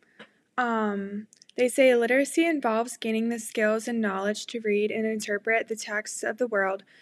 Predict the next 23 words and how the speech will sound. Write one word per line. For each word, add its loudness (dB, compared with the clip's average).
and 0
to -4
navigate 2
and 0
negotiate 0
its -6
challenges -6
and -6
conflicts." -4
Um, 4
so 2
that 0
quote 2
is -4
just -4
about -2
literacy -2
in -4
general, -2
but 0
then 2
they 6
argue 0